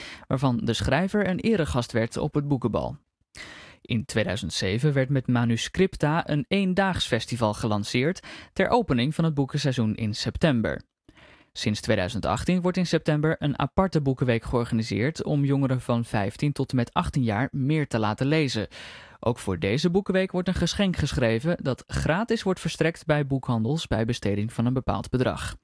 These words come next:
In tweeduizend negentien werd voor het eerst een boekenweek gedicht geschreven. Thema's. Sinds negentien zestig worden thema's aan de Boekenweek gekoppeld. Vanaf negentien vierenzeventig gebeurde dat jaarlijks.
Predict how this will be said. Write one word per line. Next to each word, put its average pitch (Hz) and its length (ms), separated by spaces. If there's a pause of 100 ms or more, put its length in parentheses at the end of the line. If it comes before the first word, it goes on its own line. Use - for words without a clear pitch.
(840)
In - 140
tweeduizend 107 400
negentien 131 480
werd 208 160
voor 208 100
het 208 100
eerst 160 300
een 196 140
boekenweek 131 420
gedicht 180 500
geschreven. - 720 (2000)
Thema's. 160 720 (420)
Sinds - 300
negentien 196 420
zestig 180 520
worden 143 300
thema's 165 460
aan 110 140
de 113 80
Boekenweek 107 400
gekoppeld. - 640 (120)
Vanaf - 380
negentien 104 420
vierenzeventig 104 840
gebeurde 147 360
dat 156 180
jaarlijks. 92 580